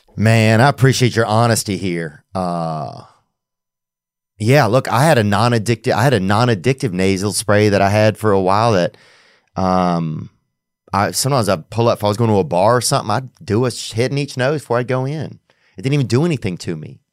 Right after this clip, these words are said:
It gave me a little bit of a flashback of probably doing a drug or something, you know, and just kinda heightened my senses in, in, a, in a weird way. Or, um, but yeah, man, I,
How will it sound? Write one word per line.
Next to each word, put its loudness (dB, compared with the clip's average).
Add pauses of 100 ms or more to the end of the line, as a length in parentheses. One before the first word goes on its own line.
(760)
It -8
gave 4
me 4
a 4
little 2
bit 0
of 0
a 0
flashback -2
of -8
probably 0
doing 0
a 0
drug 0
or -8
something, -8 (720)
you -6
know, -2 (600)
and -10
just -6
kinda -6
heightened -4
my -4
senses -6
in, -6
in, -6
a, -8
in -8
a -8
weird -2
way. 0
Or, -6 (1400)
um, -6 (1900)
but 2
yeah, 6
man, 4
I, 0